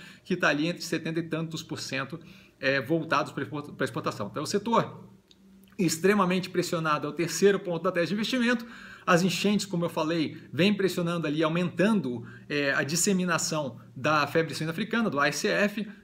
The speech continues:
tá? Então acaba mantendo aquela questão negativa pra, pro, pra criação suína na China, que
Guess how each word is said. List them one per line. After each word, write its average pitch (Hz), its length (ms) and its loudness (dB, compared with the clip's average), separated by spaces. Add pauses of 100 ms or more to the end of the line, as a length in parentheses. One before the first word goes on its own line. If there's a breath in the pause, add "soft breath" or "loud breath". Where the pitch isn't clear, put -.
tá? 127 180 0
Então 131 160 -4
acaba 135 640 0
mantendo 185 640 4
aquela 202 300 2
questão 165 400 -2
negativa 151 580 -2
pra, 151 300 2
pro, 165 240 2
pra 165 160 2
criação 165 460 0
suína 127 1160 -2
na 151 140 2
China, 170 380 0
que 160 400 -4